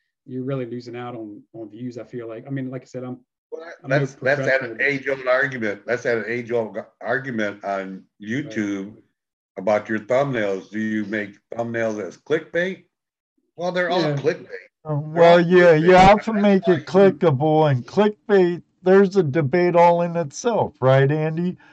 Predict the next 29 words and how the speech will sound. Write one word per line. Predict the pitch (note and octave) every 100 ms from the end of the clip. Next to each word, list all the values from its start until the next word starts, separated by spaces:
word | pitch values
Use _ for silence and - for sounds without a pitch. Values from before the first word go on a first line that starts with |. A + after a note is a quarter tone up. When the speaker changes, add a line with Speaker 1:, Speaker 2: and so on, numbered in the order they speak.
| - -
Speaker 2:
That's | D3 C3+ -
what | F3
I'm |
saying. | F3+
Speaker 1:
Yeah. | F3 E3 D3+ _
Speaker 3:
Good | F#3
Speaker 1:
I | A#3
mean, | A3+
if | A3
I |
Speaker 3:
click- | A3+ G#3
Speaker 1:
wanted, | B3 - _ _ _ _ _ _ _ _ _ _ -
if | F#3+
I | A3+
wanted | C4+ B3+ A#3
more | G#3+ G3+
subscribers, | F3+ D3 F3+ F3+ E3 D3+
I'd | D3
have | D3 D3+
my | D3
wife | C3+ C#3+ D3 C#3+
in |
a | C3+
bikini | B2 - D#3+ D#3 D3 C3+
and | B2+ A#2+
say | - C#3
something | C3 C3+ C3
crazy, | A2+ C#3 C#3 B2+ B2+
or | A#2+ A2+